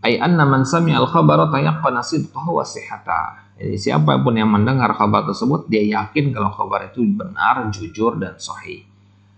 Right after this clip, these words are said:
La yahtamilul khabaru indahu as-sidqu wal kadhib. Ya, tidak ada kemungkinan jujur atau, ya, dusta. Ya, tidak ada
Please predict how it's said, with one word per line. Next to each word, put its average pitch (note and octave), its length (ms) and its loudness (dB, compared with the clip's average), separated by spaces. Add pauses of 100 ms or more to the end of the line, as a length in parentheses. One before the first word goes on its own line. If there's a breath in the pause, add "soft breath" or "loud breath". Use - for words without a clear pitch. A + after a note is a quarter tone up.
(340 soft breath)
La G2+ 160 2
yahtamilul C3+ 720 4
khabaru C#3 480 4
indahu C3+ 320 2
as-sidqu C#3 480 0
wal B2+ 320 0
kadhib. D3+ 320 2 (880)
Ya, G#2 320 -4 (320 loud breath)
tidak C3+ 400 4
ada C3+ 320 4
kemungkinan B2 640 2
jujur A2+ 400 6
atau, C3+ 720 0 (400)
ya, G#2 220 0
dusta. G2+ 580 -2 (680)
Ya, - 340 -8
tidak G2+ 300 2
ada G#2+ 100 0